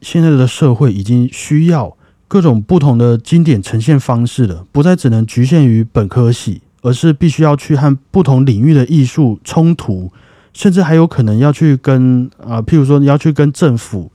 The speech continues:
争取说，你的经费到底是要花在把路铺平一点，还是让我们的市容变得好看一点的这一种奇怪的议题。那你还要附上你的一个相关论述，为什么我要把市容变得好看一点？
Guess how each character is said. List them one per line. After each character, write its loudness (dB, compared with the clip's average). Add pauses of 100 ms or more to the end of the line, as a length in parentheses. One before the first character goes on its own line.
争 0
取 -2
说， -2 (420)
你 2
的 4
经 0
费 2
到 2
底 2
是 0
要 0
花 0
在 2
把 -6
路 2
铺 -2
平 -4
一 2
点， -2 (400)
还 0
是 0
让 2
我 2
们 0
的 0
市 -2
容 -4
变 0
得 0
好 -2
看 0
一 4
点 -4
的 0
这 2
一 4
种 -2 (120)
奇 -2
怪 2
的 2
议 -2
题。 -12
那 0
你 2
还 -2
要 0
附 -2
上 -2
你 -4
的 -4
一 -4
个 0
相 -2
关 0
论 0
述， -6
为 2
什 -2
么 0
我 -2
要 2
把 -4
市 -4
容 -2
变 -2
得 -2
好 -8
看 -8
一 -8
点？ -12